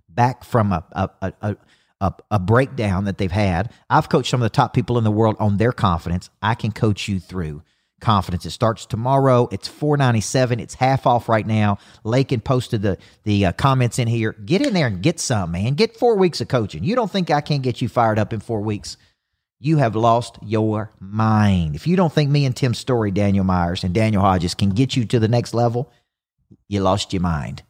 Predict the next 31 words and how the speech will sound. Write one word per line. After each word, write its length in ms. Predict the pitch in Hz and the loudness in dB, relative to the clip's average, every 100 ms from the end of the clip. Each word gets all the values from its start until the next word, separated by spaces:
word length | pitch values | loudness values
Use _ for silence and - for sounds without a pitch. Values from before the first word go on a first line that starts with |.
| _ | _
okay? 380 | 92 107 98 - - | -4 0 0 0 -6
That's, 240 | 104 - | -6 -4
that's 260 | - 117 - | -2 -2 -4
the 100 | - | -14
cold, 480 | - 123 120 120 - _ _ | -2 0 0 -2 -6 _ _
hard 380 | 123 113 104 101 _ _ | 0 2 0 -4 _ _
facts. 320 | - 120 - - | -2 -2 -2 -2
Guys, 220 | 131 143 | 2 2
I 80 | 147 | 2
believe 180 | 143 | 2
everybody 320 | 147 135 139 135 | 0 0 0 0
needs 200 | 139 113 | -4 -4
a 40 | |
coach 260 | 151 135 139 | -4 -4 -4
in 120 | 120 | -2
life. 320 | 104 95 - _ _ _ _ _ _ | -2 -2 -10 _ _ _ _ _ _
How 160 | 147 | 0
to 60 | 147 | 2
continue 400 | 139 127 156 139 | 0 0 0 0
to 40 | |
fight 320 | - 147 143 | 2 2 2
when 140 | 131 127 | 0 0
you 60 | |
don't 180 | 127 139 | 0 0
feel 180 | - 143 | 0 2
like 180 | 135 123 | 2 2
fighting 320 | 147 139 131 | 0 0 0
anymore, 320 | 123 120 117 104 | -2 0 -2 -4
I 60 | |
promise 420 | - 120 101 85 | -6 -6 -4 -6
you 120 | - | -10